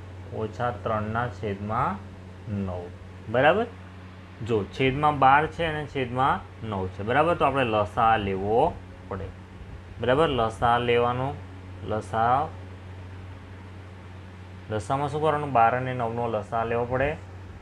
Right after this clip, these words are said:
બરાબર? કેટલો થશે? તો બે વડે ભાગીએ, છ દુ બાર, નવ એમના એમ, ફરી બે વડે ભાગીએ, ત્રણ દુ છ, નવ એમના એમ, ત્રણ એકા ત્રણ, ત્રણ તરી નવ,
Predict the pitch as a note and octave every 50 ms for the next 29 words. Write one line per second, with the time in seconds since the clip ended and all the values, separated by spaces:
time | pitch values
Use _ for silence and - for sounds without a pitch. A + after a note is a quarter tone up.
0 | - - - - - - G2+ G#2+ A2 A#2 B2 B2+ C#3 D3+ D#3+ - - - - -
1 | - - - - - - - - - - - - - - - - - - - -
2 | - - - - - - - - - - - - - - - - B2+ C3+ D3 C#3+
3 | D3+ C#3+ - - C#3+ C#3+ C#3 C#3 C#3+ C#3+ - - - - - - - - - -
4 | A#2 A2+ A2+ A2+ A#2 B2 B2 B2 B2 B2 A#2+ B2 A#2+ A#2 A#2 A#2 C3+ C#3 C#3 D3
5 | D#3 D#3 - - - - - - - A#2+ A2 A2 A#2+ B2 A#2+ B2+ C3 C3 C#3 C#3+
6 | - - - - - A#2+ A2+ A2+ A2 A2 A2+ A#2 A#2 A#2+ B2 B2+ B2+ B2+ C3+ C#3
7 | C#3 C#3+ - - - - B2 B2 B2 B2 B2+ B2+ B2+ B2+ C3 B2+ B2+ B2+ B2+ B2
8 | B2+ C3 C3+ C#3 C#3 - - - - - - - - - - - A2+ A2+ A2+ A#2
9 | A2+ A#2+ B2 A#2+ - - C3 C3 C3 C#3 C#3 C3+ B2 A2+ A2+ A#2 A#2+ A#2+ A#2+ B2
10 | B2 B2 B2 B2+ C3 C3 C3+ C3+ C#3 - - - - - - - - - - -
11 | - - - - - - - - - - - B2 A#2+ A#2+ A#2+ A2+ - B2 A#2 -
12 | B2 B2 C3 C3 C3+ C3 - B2+ A#2+ A#2 A#2 A2 - A#2 A#2 B2 B2+ C3 C3 C3
13 | C3+ C#3 C#3